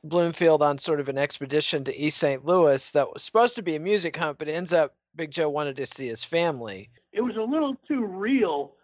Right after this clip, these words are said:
Speaker 2: for somebody who, up to that point, had idealized these guys as, like, you know, great artists, lost masters. And here's this guy, you know, here, here's Michael asleep on somebody's couch, and here's this guy with, with a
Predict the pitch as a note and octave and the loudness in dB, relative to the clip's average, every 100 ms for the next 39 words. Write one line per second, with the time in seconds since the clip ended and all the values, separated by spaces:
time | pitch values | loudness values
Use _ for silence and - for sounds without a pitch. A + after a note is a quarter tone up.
0 | _ - F#4+ A#3+ A#3+ A3 F#3 E3 F3 E3+ | _ -12 -6 -2 -2 0 -2 -4 -4 -6
1 | E3 E3 - _ _ _ _ _ - A3 | -6 -10 -14 _ _ _ _ _ -4 -4
2 | A3 F3+ E3+ G3+ - F#3+ D3 C#3+ D3 C3+ | -2 -2 0 -2 -4 -6 -4 -6 -6 -10
3 | B2+ - G3 B3+ F3+ C3 A#2 - - A2+ | -10 -8 -4 0 2 0 -2 -8 -18 -18
4 | A2+ - A#2+ A2 G#2+ G#2 B2 - B2 A2 | -14 -10 -6 -6 -8 -12 -18 -12 -12 -12
5 | _ _ _ _ _ C#3+ B2 - B2+ C#3 | _ _ _ _ _ -6 -6 -6 -6 2
6 | E3+ G3 G3 B2 B2+ D#3+ B2 - B2 B2+ | 4 4 0 0 2 2 -2 -6 -6 -2
7 | E3 - - A2+ C3 D#3+ - - A#2+ G#2+ | -2 -4 -12 -6 -2 -2 -4 -12 -12 -12
8 | _ _ _ - D3+ C#4 - F#3 D#3 D#3+ | _ _ _ -6 2 2 4 0 0 4
9 | D3 C#3+ D3+ - _ _ _ _ _ G#3 | 6 6 2 -8 _ _ _ _ _ -10
10 | D#3+ B2+ G3 C#3 G#3+ E3 E3 F#3 D3+ A#2+ | -6 -6 -6 -6 -8 -8 -10 -10 -10 -12
11 | - F3 F#3 F3 C3+ B2+ F3 D#3+ D3+ C3 | -12 -8 -8 -6 -6 -6 -10 -6 -6 -8
12 | - - - G3 D3+ C#3 - _ _ _ | -14 -16 0 2 2 0 -14 _ _ _
13 | _ - C3+ C3+ F#3+ - E3+ - C#3+ C#3+ | _ -10 -8 -6 -6 -6 -12 -6 -4 -2
14 | C#3+ C#3 C#3+ C#3+ | -2 -4 -4 -6